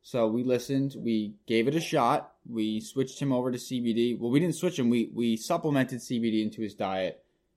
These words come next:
And we noticed he started to really just chill out.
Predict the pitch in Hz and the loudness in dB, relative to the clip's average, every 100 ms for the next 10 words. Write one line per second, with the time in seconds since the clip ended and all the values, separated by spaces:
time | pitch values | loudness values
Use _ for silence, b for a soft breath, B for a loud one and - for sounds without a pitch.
0 | _ _ 110 113 110 107 113 110 120 113 | _ _ -4 -2 -2 0 0 2 2 0
1 | - 117 - 117 120 123 131 127 - - | -4 -6 -2 -2 -2 -4 -2 -4 -8 -4
2 | 151 185 - | -2 -2 -8